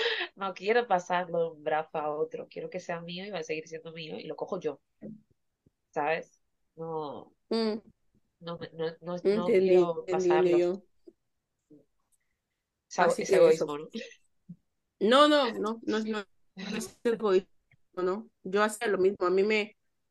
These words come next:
Speaker 2: y yo, ¿sabes lo que pasa también? Que yo me he dado cuenta que ese tipo de actitud suele ser mucho cuando estás a-, en, en momentos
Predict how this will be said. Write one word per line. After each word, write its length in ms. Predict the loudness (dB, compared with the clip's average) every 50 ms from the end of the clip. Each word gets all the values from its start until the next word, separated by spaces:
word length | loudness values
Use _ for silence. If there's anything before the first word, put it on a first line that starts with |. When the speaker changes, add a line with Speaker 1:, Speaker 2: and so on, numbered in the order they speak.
| _ _ _ _
Speaker 2:
y 160 | -10 -6 2 2
yo, 120 | 2 4
¿sabes 300 | 4 2 4 4 4 4
lo 80 | 4 0
que 120 | 0 0
pasa 280 | 0 0 0 0 -2 0
también? 460 | 0 0 2 2 0 0 -2 -2 2
Que 100 | 6 6
yo 100 | 8 8
me 120 | 6 4
he 20 | 4
dado 160 | 2 0 0
cuenta 300 | 0 -2 0 0 -2 0
que 180 | 0 0 0 2
ese 220 | 0 0 0 -4 -4
tipo 260 | -4 -2 0 2 2
de 80 | 2
actitud 260 | 0 -2 -4 -8 -8 -10 -12 -20 _ _ _ _ _ _ _ _ _ _ _ _
suele 200 | 2 4 4 4
ser 180 | 4 4 2 2
mucho 240 | 2 0 0 -2 -2 -2
cuando 180 | -2 -2 -4
estás 320 | -4 -4 -6 -6 -6 -4 -4
a-, 160 | -4 -4 -6
en, 440 | -6 -6 -4 -4 -4 -4 -4 -6 -6 -4
en 100 | -2 -2
momentos 560 | 0 0 0 0 0 -2 -2 -4 -4 -8 -14